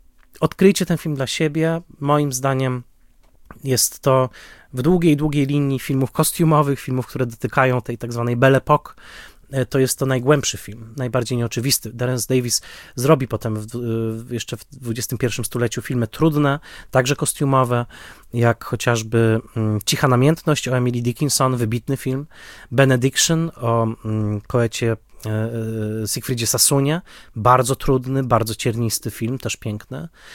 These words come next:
E, odszedł od nas, e, już nie ma z nami Terensa Davisa. Ja poświęciłem jego twórczości książkę, byłem gospodarzem jego retrospektywy dzięki zaproszeniu Nowych Horyzontów.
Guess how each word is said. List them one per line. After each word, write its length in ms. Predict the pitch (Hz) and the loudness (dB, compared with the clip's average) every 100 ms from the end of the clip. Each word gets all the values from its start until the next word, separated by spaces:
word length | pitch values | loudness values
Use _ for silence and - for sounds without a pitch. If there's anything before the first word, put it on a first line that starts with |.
| - - - | -20 -14 -2
E, 220 | 123 120 - - - | 0 0 -4 -20 -6
odszedł 400 | 135 139 143 123 | -2 0 0 0
od 140 | 123 123 | -2 -2
nas, 540 | 127 147 - - - 113 | -2 0 0 0 -2 -2
e, 160 | 120 110 - | -2 -4 -6
już 180 | 120 131 | -6 0
nie 80 | 117 | 0
ma 100 | 107 | 0
z 60 | |
nami 160 | 110 107 | -2 -4
Terensa 320 | 113 113 110 | -4 -4 -2
Davisa. 480 | 107 113 - 143 156 - - - - | -4 -2 -2 -2 -2 -8 -20 -8 0
Ja 100 | 127 | 0
poświęciłem 480 | 123 - 113 113 110 | 0 -2 0 2 0
jego 140 | 107 | -2
twórczości 400 | - 110 - - | -4 -6 -6 -4
książkę, 560 | - 120 123 - 143 127 | 0 2 2 0 0 0
byłem 340 | 117 113 110 - - - - | 2 0 0 -4 -20 -20 -8
gospodarzem 600 | 117 - 123 117 110 110 | -4 -2 2 4 4 4
jego 340 | 107 113 107 107 | 2 2 2 4
retrospektywy 720 | 107 110 - - 131 135 139 | 2 -4 -4 0 2 4 4
dzięki 500 | 120 104 110 104 117 | 0 -2 -4 -8 -6
zaproszeniu 460 | 110 104 104 117 110 | -4 -4 -2 -2 0
Nowych 180 | 107 104 | 0 0
Horyzontów. 640 | 107 104 107 113 170 175 | 0 2 2 2 0 -4